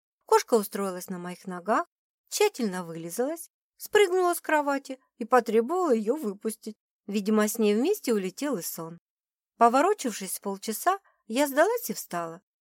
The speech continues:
Продержусь денёк на кофе. Войдя в ресторан, уже привычным движением я потянулась к своему шкафчику за белой курткой, когда краем глаза заметила движение за спиной. Удивившись,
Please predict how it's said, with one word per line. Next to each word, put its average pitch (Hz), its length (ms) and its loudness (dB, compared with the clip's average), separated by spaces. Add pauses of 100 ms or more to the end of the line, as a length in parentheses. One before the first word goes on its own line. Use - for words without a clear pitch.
(300)
Продержусь 392 500 2
денёк 240 360 0
на 196 140 -6
кофе. 185 420 -12 (1300)
Войдя 202 300 0
в 185 40 -6
ресторан, 220 500 0 (280)
уже 202 220 0
привычным 208 540 -2
движением 214 600 -2
я 302 160 -2
потянулась 285 520 -2
к - 80 -16
своему 208 340 -2
шкафчику - 480 -4
за 190 120 -4
белой 269 300 -4
курткой, - 520 -6 (440)
когда 208 320 0
краем 208 380 0
глаза 220 360 -2
заметила 196 540 -2
движение 269 500 0
за 185 140 -10
спиной. 269 500 -6 (440)
Удивившись, 214 800 -2